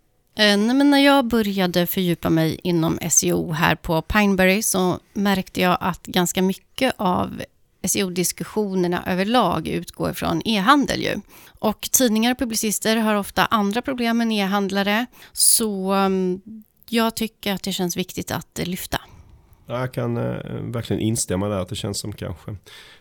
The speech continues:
Speaker 2: S E O för publicister är en liten försummad del av S E O, ehm, jämfört i alla fall då med, med S E O för e-handlare. Vi har ju planerat det här ämnet utifrån att vi tänker ta upp ett antal punkter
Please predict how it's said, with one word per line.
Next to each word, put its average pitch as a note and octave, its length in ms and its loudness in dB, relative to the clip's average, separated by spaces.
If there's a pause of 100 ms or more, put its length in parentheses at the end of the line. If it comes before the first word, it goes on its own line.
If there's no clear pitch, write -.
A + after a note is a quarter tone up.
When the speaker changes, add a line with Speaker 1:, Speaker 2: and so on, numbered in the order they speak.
Speaker 2:
S - 200 -6
E A2 40 2
O - 20 -8
för G2+ 100 -10
publicister G2 560 -4
är G2+ 40 -2
en G2 60 -2
liten F#2 220 -6
försummad F#2 840 -4
del G2 380 -4
av F2+ 400 -6
S F#2+ 220 -10
E G2 80 -4
O, F#2+ 120 -8 (100)
ehm, F#2 680 -8
jämfört G2 440 -4
i G2 60 -2
alla F#2+ 160 -4
fall A2+ 140 -6
då G#2 100 -4
med, F2+ 240 -6
med F#2+ 200 -10 (120)
S F#2 200 -6
E G2 40 0
O F#2 40 -4
för F#2 180 -8
e-handlare. F#2+ 420 -6 (500)
Vi D#3 100 4
har F3 60 8
ju F3 60 2
planerat E3+ 380 2
det C3+ 80 -2
här B2+ 160 2
ämnet B2+ 280 0
utifrån G#2 340 -6
att G2+ 140 -8
vi G#2 80 -8
tänker F#2+ 320 -6
ta - 120 -10
upp - 260 -6
ett - 240 -12
antal G#2+ 520 -4
punkter A2 720 -4